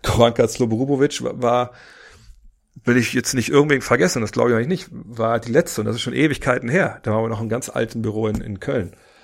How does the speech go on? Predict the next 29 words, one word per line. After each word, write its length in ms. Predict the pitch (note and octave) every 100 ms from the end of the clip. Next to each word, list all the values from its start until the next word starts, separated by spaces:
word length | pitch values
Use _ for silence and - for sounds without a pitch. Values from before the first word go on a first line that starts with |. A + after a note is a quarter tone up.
| _ _
Ähm, 440 | - G#2 G2+ G2 - - _ _ -
also 140 | G#2
wenn 120 | A2
ihr 140 | A#2+ -
euch 100 | A2
berufen 340 | A#2 B2 A#2+
fühlt, 340 | - C#3 D3 - _
meldet 320 | B2 A#2 C3+ B2+
euch 80 |
auf 60 | G2
jeden 100 | G#2
Fall 180 | G#2 G2
bei 60 |
mir, 240 | G2+ A#2+ G#2+
weil 220 | G#2+ - - -
ich 160 | - -
würd 140 | A2
gern 200 | B2 C#3+
wieder, 280 | G2+ G#2 F#2+ _ - - - _ -
ähm, 300 | - G#2+ G2+ -
Frauen 320 | - A2 G#2+
im 120 | G#2+ G2+
Team 240 | - A#2+
haben, 260 | G2 F#2 F#2+
weil 120 | G2
man 120 | G2
einfach, 260 | - G2+ -
wie 60 |
gesagt, 320 | G#2 A#2+ -